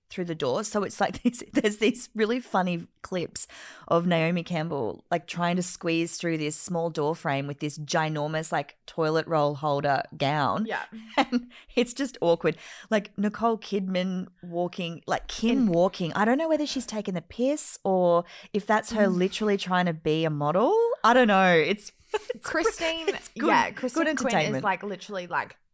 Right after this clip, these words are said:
Speaker 2: she, like, has this, like, face that could, like, kill someone.
Speaker 1: Yeah.
Speaker 2: And she's wrapped up in alfoil.
Speaker 1: Yeah.
Speaker 2: <laughs>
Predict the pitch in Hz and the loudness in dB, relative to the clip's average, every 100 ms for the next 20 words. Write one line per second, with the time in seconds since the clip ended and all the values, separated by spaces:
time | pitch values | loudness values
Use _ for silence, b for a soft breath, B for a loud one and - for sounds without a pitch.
0 | _ _ _ _ _ _ - 240 226 214 | _ _ _ _ _ _ -16 -14 -8 -8
1 | 214 202 202 240 226 - 202 139 - _ | -8 -12 -12 -14 -16 -10 -8 -8 -10 _
2 | _ _ - - 185 151 - - - - | _ _ -20 -10 -6 -6 -8 -14 -16 -20
3 | - 190 - - 196 - - - 143 - | -4 -4 -4 -10 -10 -12 -10 -10 -10 -10
4 | 120 92 65 107 - 156 143 85 294 302 | -14 -12 -14 -12 -6 -2 0 0 -2 -6
5 | 302 302 320 330 - 247 - 226 285 - | -2 0 0 -2 -2 -2 0 0 -2 -8
6 | - - 220 _ - 226 320 330 113 427 | -10 -10 -16 _ -4 0 2 4 4 4
7 | - | 4